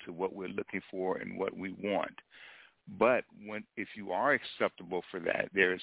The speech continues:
some monetary gain to that, which is a little bit different. When I self-published, everything was out of pocket and done.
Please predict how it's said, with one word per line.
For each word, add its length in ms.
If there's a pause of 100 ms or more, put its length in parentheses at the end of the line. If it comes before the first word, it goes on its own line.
some 160
monetary 800
gain 440
to 100
that, 180 (560)
which 200 (100)
is 140
a 40
little 220
bit 220
different. 460
When 220
I 160 (140)
self-published, 680
everything 400
was 120
out 160
of 100
pocket 420
and 180
done. 300